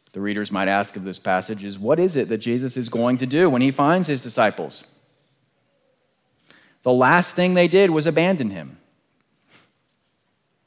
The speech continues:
Should they be scared of Jesus coming and talking to them? Should they be afraid that Jesus is going to come and rebuke them and correct them for abandoning him?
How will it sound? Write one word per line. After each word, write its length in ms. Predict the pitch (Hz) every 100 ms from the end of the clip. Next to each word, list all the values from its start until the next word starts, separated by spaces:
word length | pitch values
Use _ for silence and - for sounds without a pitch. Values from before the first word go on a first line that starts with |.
| _ - - -
Should 240 | 147 143
they 140 | 151
be 200 | 156 170
scared 540 | - - 185 233 123 - - _
of 140 | 104
Jesus 340 | 95 104 98 95
coming 300 | 104 90 87
and 100 | 85
talking 340 | 82 69 73
to 60 | 71
them? 220 | 67 - _ _ _ _ _ _ _ _ _ _ _ _ _ _ _ _ _
Should 180 | - 113
they 140 | 117
be 120 | 120
afraid 460 | 123 - 131 139 120
that 100 | 92
Jesus 280 | 123 120 117
is 100 | 110
going 240 | 117 113
to 80 | 104
come 540 | - 123 120 113 110 -
and 360 | 104 107 101
rebuke 520 | 101 101 92 147 180
them 260 | 95 90 87
and 140 | 92
correct 420 | - 107 123 143 -
them 180 | 95
for 160 | 92 95
abandoning 520 | 85 104 104 90 82
him? 260 | 80 73